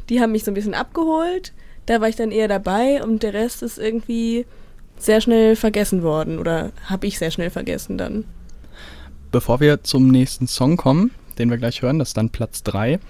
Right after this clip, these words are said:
Speaker 2: würde ich noch mal kurz in die Runde fragen, grad bei unseren Gästen. Wir gehen da am besten einfach mal nach Mikrofonnummerierung durch. Wir haben ja hier vier Mikros im Gastraum und drei davon sind grad besetzt, ne? Die eins, drei und die vier.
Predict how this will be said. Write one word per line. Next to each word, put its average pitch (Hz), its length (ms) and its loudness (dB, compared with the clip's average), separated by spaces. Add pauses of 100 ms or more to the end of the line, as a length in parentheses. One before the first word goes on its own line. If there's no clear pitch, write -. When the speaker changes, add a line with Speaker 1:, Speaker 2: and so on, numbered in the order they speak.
(420)
Speaker 2:
würde 123 80 2
ich 123 80 0
noch 135 80 4
mal 135 100 4
kurz 160 220 0
in 147 100 4
die 143 60 8
Runde 135 300 6
fragen, 131 380 2
grad 113 200 -2
bei 107 80 -2
unseren 117 220 -2
Gästen. 131 260 0
Wir 127 80 4
gehen 139 120 4
da 135 120 2
am 113 80 -2
besten 135 320 -2
einfach 131 320 -4
mal 120 160 0
nach 120 160 -2
Mikrofonnummerierung 107 1000 0
durch. 131 240 0
Wir 113 60 -2
haben 107 100 0
ja 110 40 -2
hier 113 200 0
vier 117 200 0
Mikros 127 360 0
im 120 220 0
Gastraum 120 500 -2
und 117 380 0 (300)
drei 104 160 -2
davon 113 260 0
sind 113 140 -2
grad 107 160 -2
besetzt, 110 420 -4
ne? 123 140 0
Die 113 120 -4
eins, 117 240 -4
drei 104 200 -6
und 110 120 -4
die 107 60 -4
vier. 123 320 0